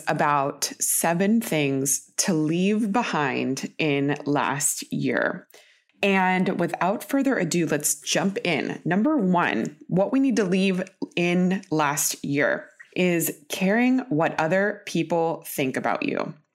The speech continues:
How often do we not take action because we are afraid of what people will think of us? We're afraid to change course and step into a new role because we fear people won't take us seriously.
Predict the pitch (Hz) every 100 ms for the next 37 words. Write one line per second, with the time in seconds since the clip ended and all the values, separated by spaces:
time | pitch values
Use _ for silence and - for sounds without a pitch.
0 | - - - - - 285 359 170 - 196
1 | 190 165 156 147 135 151 - 185 151 -
2 | 78 147 - 202 233 214 185 190 - 170
3 | 165 - 151 - 151 147 185 - 151 156
4 | 160 - 151 147 143 135 - 143 143 -
5 | - - - - - - - _ _ _
6 | - 214 208 214 208 196 190 - 185 175
7 | - - 165 143 147 - 165 156 - 160
8 | - 165 175 165 160 151 139 147 151 175
9 | 147 180 151 - 185 170 175 180 - -
10 | - - 190 190 185 170 151 151 151 -
11 | 196 151 - - 151 147 - - - 143
12 | 127 147 - - -